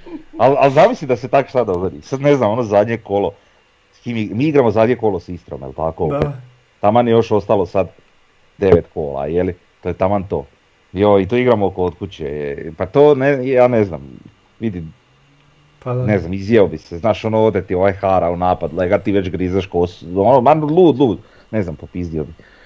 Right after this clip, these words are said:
Speaker 1: Ovaj, ali, joj.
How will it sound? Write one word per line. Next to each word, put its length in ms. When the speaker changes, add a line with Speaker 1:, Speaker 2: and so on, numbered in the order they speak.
Speaker 1:
Ovaj, 420
ali, 240
joj. 720